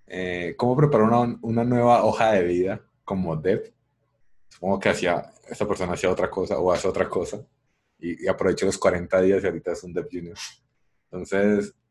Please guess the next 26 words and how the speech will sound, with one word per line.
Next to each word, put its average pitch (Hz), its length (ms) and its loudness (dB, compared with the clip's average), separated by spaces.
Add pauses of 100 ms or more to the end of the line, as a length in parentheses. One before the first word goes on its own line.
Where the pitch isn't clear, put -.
(280)
eh, 101 800 0 (720)
para, 110 600 8
para 110 140 4
hacer 107 140 2
networking 123 460 2
en, 92 220 0
en 92 140 -4
LinkedIn. 90 520 -6
Creo 147 180 4
que 151 100 2
LinkedIn 156 440 4
igual 101 260 2
tiene 117 220 0
como 113 240 2
su, 85 500 -6 (480)
como 85 140 -16
su 85 100 -18
fo-, - 240 -16
su 87 160 -16
formato, 82 560 -8
¿no? 87 120 -10
Ahí 82 100 -6
puedes 90 220 -6
subir 82 160 -6
cualquier - 300 -12
cosa. - 220 -16